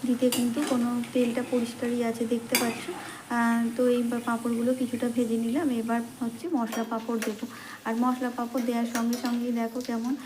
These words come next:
আহ, মানে সেই যে বলছিলাম না গাঁজা মতো হয়ে ওঠে, তো সেরকম হয়ে যাচ্ছে, জানি না কেন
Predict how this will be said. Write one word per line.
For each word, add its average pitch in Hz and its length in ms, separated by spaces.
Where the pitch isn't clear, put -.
আহ, 240 260
মানে 233 280
সেই 247 140
যে 247 100
বলছিলাম 233 560
না 269 100
গাঁজা 226 360
মতো 240 240
হয়ে 233 180
ওঠে, 233 280
তো 233 100
সেরকম 226 400
হয়ে 226 220
যাচ্ছে, 226 360
জানি 233 240
না 240 120
কেন 233 180